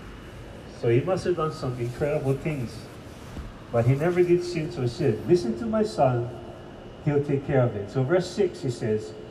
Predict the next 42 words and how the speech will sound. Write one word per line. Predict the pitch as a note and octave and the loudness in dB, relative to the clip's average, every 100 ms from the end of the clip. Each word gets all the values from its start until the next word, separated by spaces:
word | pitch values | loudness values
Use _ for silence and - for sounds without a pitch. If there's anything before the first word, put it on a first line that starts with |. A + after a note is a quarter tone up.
| - - - | -16 -16 2
"Now | C#3 | 6
there | D3+ F#3 F#3+ | 8 6 6
are | |
six | - - A#3 - | 2 0 -6 -6
stone | - G3 F#3+ F3+ | -2 0 2 2
water | D3+ D3+ F3+ | 2 2 2
jars | B2+ C3+ E3 B2 | 0 0 0 -2
there | G#2+ F#2+ G#2 - - - - - - | -6 -6 -10 -12 -16 -16 -16 -16 -4
for | C3+ | 0
the | B2+ | 2
Jewish | A#2+ C#3 E3+ F3+ F3 - | 2 6 6 6 4 -6
rites | - A#2+ C3 C3+ - | -2 2 2 0 -8
of | B2 - | -10 -4
purification." | C#3 C3+ C#3+ - D3+ C3 A#2 F#2+ | 0 0 -2 -6 -6 -6 -8 -12
So | - A#2+ | -4 -2
if | B2 B2+ | -2 -2
you're | C#3+ C#3+ | -2 -2
unclean, | C3 D#3+ - F3+ E3+ E3+ E3+ E3+ - - - - - - - - - A#2+ | -2 -4 -6 -4 -2 -2 -4 -8 -14 -16 -18 -18 -16 -16 -16 -16 -12 -2
you | A#2 | 4
would, | A#2 A#2 - G#2 | 4 2 -4 -2
uh, | G#2 G#2 G#2 | -2 -2 -6
if | A2 | -2
your | C3 | 0
hands, | C3 C#3+ D#3+ D#3 | 2 0 0 -4
for | - G#2 | -6 -4
the | G#2 | -2
hand | C#3+ D3 | -2 -2
washing, | C#3 D3 - C3+ A2+ | 0 0 -2 -8 -6
you | |
have | A#2+ - | -6 -6
to | |
wash | A2+ B2 C3 | -2 0 -2
your | C3+ | -8
hands. | A#2 B2 B2+ C3 - - - - - - | -6 -6 -6 -8 -14 -14 -16 -16 -14 -8
And | A2+ | -6
this | D#3 - | -4 -4
is | E3 | -2
what | D#3+ - | 0 0
the | |
water | B2+ A#2+ C3 C#3+ | 0 2 2 2
was | B2 - - | -2 -6 -4
for. | C#4 | -2